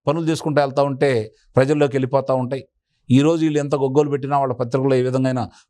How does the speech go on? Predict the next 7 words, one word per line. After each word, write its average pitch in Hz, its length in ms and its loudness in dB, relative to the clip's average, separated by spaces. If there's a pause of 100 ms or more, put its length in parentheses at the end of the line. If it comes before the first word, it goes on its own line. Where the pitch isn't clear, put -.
విషప్రాతలు 143 600 0
రాసినా 139 360 2 (560)
ప్రజలు 151 260 4
నమ్మే 143 260 0
పరిస్థితి 135 320 2
అయితే 151 180 0 (100)
లేదు. 131 200 2